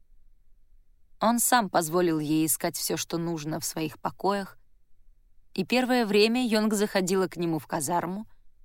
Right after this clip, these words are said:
после дней и часов уговоров,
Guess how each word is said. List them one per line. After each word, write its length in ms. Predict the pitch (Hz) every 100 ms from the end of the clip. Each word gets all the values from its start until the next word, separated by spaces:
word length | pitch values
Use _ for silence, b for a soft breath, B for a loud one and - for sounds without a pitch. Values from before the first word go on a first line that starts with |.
| -
после 320 | 226 254 254
дней 500 | 254 202 208 226 254 -
и 100 | 214
часов 460 | - 208 - 233 -
уговоров, 760 | 220 208 233 190 160 - -